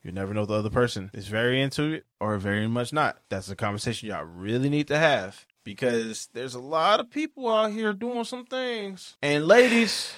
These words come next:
to my knowledge, somebody correct me if I'm wrong, I don't think it's legal. So stop trying to trap people. It's not okay. And men, if you doing to trap somebody, you, you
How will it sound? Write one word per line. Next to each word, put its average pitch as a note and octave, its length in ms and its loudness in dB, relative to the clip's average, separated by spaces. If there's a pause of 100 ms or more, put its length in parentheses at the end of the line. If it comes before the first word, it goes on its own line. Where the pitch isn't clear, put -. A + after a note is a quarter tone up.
(120)
to C#3+ 160 -2
my C3+ 420 6
knowledge, G#3 720 2
somebody B2+ 300 2
correct - 300 0
me F3+ 60 -2
if F3+ 120 -6
I'm F#3+ 140 -2
wrong, D#3+ 420 -2
I G2+ 120 -6
don't A2 160 -6
think C3 220 -6
it's A2 160 -6
legal. G2+ 520 -4
So G#2 560 -4
stop - 380 -4
trying B2+ 280 0
to A#2+ 60 -2
trap - 400 -4
people. - 400 -12
It's - 140 -12
not G2 200 -2
okay. - 440 -6 (100)
And G2+ 200 -6
men, F#3+ 420 0
if A2+ 180 -2
you D#3+ 100 -2
doing D3+ 240 4
to G2 80 -8
trap A#3 220 4
somebody, F#2+ 320 -2
you, A2+ 260 -4
you A2+ 180 -10